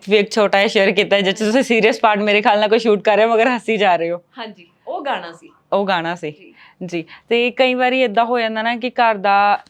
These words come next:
Speaker 1: ਜਿੱਦਾਂ ਘਰ ਵਾਲੇ ਕਹਿ ਦਿੰਦੇ ਕਿ ਹਾਂ ਅਸੀਂ ਤੁਹਾਡੀ ਮੂਵੀ ਦੇਖਣੀ ਹੈ, ਲੇਕਿਨ ਤੁਸੀਂ ਕਹਿ ਦਿੰਦੇ ਹੋ ਕਿ ਮੈਂ ਨਹੀਂ ਦੇਖਣੀ, ਏਦਾਂ ਦਾ ਕਦੀ ਕੋਈ ਸੀਨ ਨਹੀਂ ਹੋਇਆ?
Speaker 2: ਨਹੀਂ, ਏਦਾਂ ਦਾ ਨਹੀਂ। ਮੈਂ ਘਰ ਦੇ ਜੋ ਚਾਹੁੰਦੇ ਆ, ਮੈਂ ਉਹ ਪਹਿਲਾਂ ਪ੍ਰੈਫਰ ਕਰਦੀ ਹਾਂ।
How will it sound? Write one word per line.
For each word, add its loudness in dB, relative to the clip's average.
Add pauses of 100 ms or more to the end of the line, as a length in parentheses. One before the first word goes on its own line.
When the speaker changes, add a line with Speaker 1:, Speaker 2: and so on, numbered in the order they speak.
Speaker 1:
ਜਿੱਦਾਂ -8
ਘਰ -4
ਵਾਲੇ -6
ਕਹਿ -6
ਦਿੰਦੇ -8
ਕਿ -14
ਹਾਂ -6
ਅਸੀਂ -14
ਤੁਹਾਡੀ -2
ਮੂਵੀ -12
ਦੇਖਣੀ -10
ਹੈ, -12 (260)
ਲੇਕਿਨ -4 (140)
ਤੁਸੀਂ -4
ਕਹਿ 0
ਦਿੰਦੇ -4
ਹੋ -2
ਕਿ -6
ਮੈਂ 0
ਨਹੀਂ -4
ਦੇਖਣੀ, -6
ਏਦਾਂ -8
ਦਾ -6
ਕਦੀ -4
ਕੋਈ -6
ਸੀਨ -8
ਨਹੀਂ -10
ਹੋਇਆ? -10 (440)
Speaker 2:
ਨਹੀਂ, -16
ਏਦਾਂ -20
ਦਾ -20
ਨਹੀਂ। -20 (500)
ਮੈਂ -14
ਘਰ -10
ਦੇ -10
ਜੋ -6
ਚਾਹੁੰਦੇ -14
ਆ, -12
ਮੈਂ -14
ਉਹ -14
ਪਹਿਲਾਂ -10
ਪ੍ਰੈਫਰ -14
ਕਰਦੀ -16
ਹਾਂ। -20